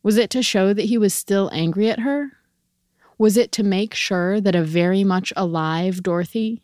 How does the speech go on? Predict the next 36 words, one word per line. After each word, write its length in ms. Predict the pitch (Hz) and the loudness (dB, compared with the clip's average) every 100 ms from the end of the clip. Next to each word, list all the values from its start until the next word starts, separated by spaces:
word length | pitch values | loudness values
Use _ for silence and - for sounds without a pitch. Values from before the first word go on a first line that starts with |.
| _ | _
didn't 280 | - 185 202 | 0 0 2
get 120 | 196 | 0
a 60 | 175 | -2
penny 480 | - 185 180 190 147 | -4 -2 0 0 -2
of 140 | 175 | -4
his 120 | 175 | -6
fortune? 580 | - 170 165 - 240 254 - _ _ _ _ _ _ _ _ _ _ _ _ - - | -4 -6 -6 -4 -4 -4 -8 _ _ _ _ _ _ _ _ _ _ _ _ -20 -4
Why 280 | 196 196 247 | 2 4 4
did 160 | 294 277 | 2 2
her 140 | 294 | 0
parents 400 | - 247 262 262 | 0 0 2 0
spend 340 | - 247 247 | 0 2 2
so 220 | - 254 254 | 2 4 4
much 240 | 262 - | 4 0
time 260 | 240 233 240 | 0 4 6
in 100 | 220 | 4
Europe 360 | 175 269 - | 4 0 -2
that 180 | 151 - | -6 -6
year? 380 | 156 90 - - _ _ - - | -6 -8 -10 -18 _ _ -20 -8
Could 140 | - 233 | 0 4
they 120 | 240 | 4
have 140 | 226 | 4
been 240 | 185 202 220 | 4 4 4
over 300 | 185 180 214 | 2 2 2
there 340 | 226 226 - | 2 2 2
arguing 480 | 196 196 202 226 226 | 2 4 6 6 6
with 200 | 214 190 | 4 2
Dorothy 420 | 190 185 208 220 | 2 2 2 2
herself, 720 | 185 185 - 180 220 269 - | 2 0 -2 -4 -4 -6 -10
trying 360 | - 220 208 214 | -4 0 2 2
to 120 | 233 | 2
convince 440 | - 196 190 196 | 2 2 2 0
her 100 | 214 | -2
to 60 | 190 | -4
come 220 | - 190 | -2 0
home? 420 | 180 175 196 254 | 0 -2 -4 -6